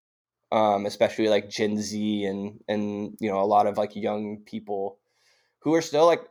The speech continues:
highly progressive and whatnot, but, like, they just, they see, like, a lot of, like, those identity politics and kind of, like, wokeism has been more used as, like, a way to control,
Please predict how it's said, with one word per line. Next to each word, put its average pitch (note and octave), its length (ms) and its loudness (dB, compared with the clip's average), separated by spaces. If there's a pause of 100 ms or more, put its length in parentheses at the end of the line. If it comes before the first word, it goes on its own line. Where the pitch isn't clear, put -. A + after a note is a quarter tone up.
(120)
highly C3+ 400 2
progressive A#2+ 680 2
and G#2+ 140 -6
whatnot, G#2 440 -4
but, - 140 -2
like, G#2 140 -2 (320)
they A2 100 -2
just, A2 300 -8 (100)
they A2+ 100 0
see, C#3 360 0
like, B2 160 4
a A#2+ 40 2
lot A2+ 240 4
of, A2 200 4
like, G#2+ 160 0 (140)
those G#2+ 400 -8 (1120)
identity D#3 420 2
politics C#3 720 0
and A#2 160 -8
kind B2+ 160 0
of, A#2 100 0
like, A2+ 160 0
wokeism B2 580 0
has A2+ 140 0
been A2 500 -2 (560)
more B2+ 280 4
used A#2+ 400 -2
as, A#2 140 0
like, A2+ 160 0
a A2+ 60 2
way G#2 320 0
to G#2 640 -4
control, G#2+ 840 2